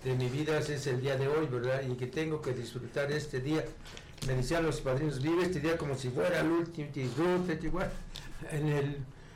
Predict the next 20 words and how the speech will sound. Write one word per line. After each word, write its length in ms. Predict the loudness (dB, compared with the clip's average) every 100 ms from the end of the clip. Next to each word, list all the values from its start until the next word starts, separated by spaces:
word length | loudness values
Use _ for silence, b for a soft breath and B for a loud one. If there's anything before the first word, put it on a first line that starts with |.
| B
allá 220 | 2 4 6
en 100 | 4
el 100 | 4
grupo 260 | 4 4
como 200 | 2 2
que 80 | 2
se 140 | 2
utiliza 400 | 2 2 2 4
de 80 | 4
otra 200 | 2 2
manera, 320 | 2 2 2 2
¿no? 180 | 0
Bueno, 200 | 0 -2 -2
aquí 160 | -2
lo 180 | -2 -2
estoy 260 | -4 0 0
mencionando 560 | 0 -2 -2 -2 -2
porque, 220 | -4 -10 -10
pues, 100 |
no, 80 | -6